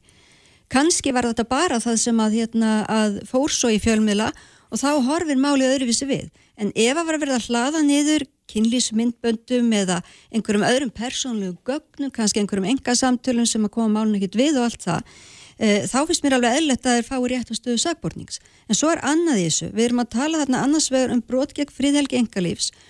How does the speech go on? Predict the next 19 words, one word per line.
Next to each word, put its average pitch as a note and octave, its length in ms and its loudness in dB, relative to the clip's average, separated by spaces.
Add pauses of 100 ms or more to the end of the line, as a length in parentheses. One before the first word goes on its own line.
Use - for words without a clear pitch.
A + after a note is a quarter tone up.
(200)
hins B3+ 360 0
vegar C4+ 340 2
um, B3+ 220 2 (100)
sko, - 240 -8
kynferðisbrot. - 1120 -4 (520)
Og G#3+ 40 -6
það G3+ 80 2
er G3 140 -2
búið A#3 100 0
að F3+ 80 -6
búa D#4 300 0
til, F#3 360 -4 (300)
eh, A3 400 0
hérna, G#3+ 460 0 (240)
eitthvað A3+ 200 -2
sem A3 140 0
heitir A3 260 0
kynferðisleg C#4+ 680 -2
friðhelgi G#3+ 720 -2